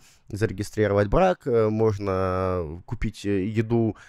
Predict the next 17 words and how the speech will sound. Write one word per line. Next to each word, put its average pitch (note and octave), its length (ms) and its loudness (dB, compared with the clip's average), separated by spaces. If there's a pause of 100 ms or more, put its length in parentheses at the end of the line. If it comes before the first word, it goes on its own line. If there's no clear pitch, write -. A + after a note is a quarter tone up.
(100)
в A2 80 -2
электронном A2+ 440 0
магазине, A#2+ 560 -2
можно G#2 800 0
с - 80 -18
помощью G#2+ 460 -4
электронных G#2+ 420 -4
средств - 380 -2
вызвать A2 320 -4
такси. G3+ 400 -4 (280)
Короче, B2 300 -2
у - 20 -4
нас A2+ 140 -2
все D3+ 140 0
делается A2+ 440 2
электронным A2+ 400 -4
способом, - 540 -6